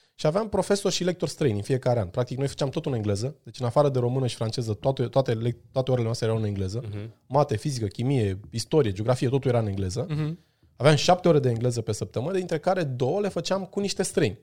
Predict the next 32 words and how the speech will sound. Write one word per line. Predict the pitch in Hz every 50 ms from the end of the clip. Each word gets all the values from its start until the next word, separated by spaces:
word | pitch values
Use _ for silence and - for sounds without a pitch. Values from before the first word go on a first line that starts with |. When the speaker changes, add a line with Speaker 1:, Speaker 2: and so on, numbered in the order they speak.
| _ _ _ _ _
Speaker 1:
cu | - 131
Speaker 2:
Mhm. | 139 160
Speaker 1:
native | 165 156 - 165 139
speakers. | 107 113 135 117 - 92 87 - - _ _ _ _ _
Uh, | _ 143 143 143 143 143 143
americani, | - 143 151 156 156 151 151 - 139 135 135 131 139
englezi, | 143 143 135 135 135 139 131 123 123 - - 135
uh, | 135 135 135 135 131 131 139 135 127
uh, | 127 135 143 143 147 -
au | - 196
fost, | 202 - 240 220 - -
în | - 170
Speaker 3:
Nice. | 170 - 208
Speaker 1:
fiecare | 190 - 170 175 190
an | 190
se | 185 190 175
schimba, | - - 175 165 120 101
știi? | - - 226 - _ _ _ _ _ _ _ _ _ _ _
E, | - 214 170
și | - -
oamenii | 175 214 262 302 269 233
ăștia | 208 - 247 233
ne-au | 202 185
spus | - - - 220 214
nouă | 208 208 202 196
o | 180
chestie | - - 143 143 - - 202
care, | 196 180 180
de | 190 196
seama, | - 196 180
erau | 165 170 170
șoc | 160 - - - 208 - - - -